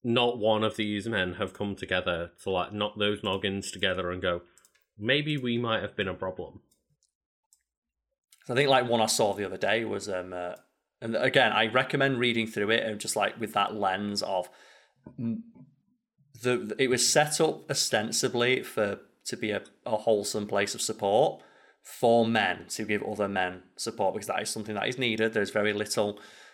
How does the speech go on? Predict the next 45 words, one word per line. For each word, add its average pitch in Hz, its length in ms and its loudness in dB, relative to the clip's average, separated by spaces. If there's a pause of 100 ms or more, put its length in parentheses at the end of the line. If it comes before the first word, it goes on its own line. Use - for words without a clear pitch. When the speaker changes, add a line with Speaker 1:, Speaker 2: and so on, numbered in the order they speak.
(140)
Speaker 2:
out 104 180 2
there. 104 120 2
There's 104 120 -2
a 107 40 0
lot 117 180 2
been 110 160 -2
written 110 240 0
about 107 280 0
how 98 360 0
men 104 440 -2
need 101 180 -8
a 101 40 -6
lot - 120 -4
of - 80 -10
support - 260 0
because 107 120 -10
they 110 100 2
don't 104 300 -4
get 113 260 -2
it. - 180 -8 (640)
Speaker 1:
Mm-hmm. 101 140 -4
Speaker 2:
Like, 101 260 -6
um, 95 420 -8 (200)
the, 117 80 -10
the - 60 -12 (140)
men 107 280 2
suffer 107 280 -2
under 104 140 -4
the 110 100 -2
patriarchy 104 680 -2
of, 110 60 -2
like, 98 140 -2
we're 107 80 -12
supposed 101 340 -8
to 110 80 -6
be 117 60 -2
strong, 110 420 2
we're 107 80 -6
supposed - 440 -6
to 104 140 2 (300)
not 107 160 -6
show 131 140 4
emotion. 135 560 2
That - 340 -8
does 107 340 -4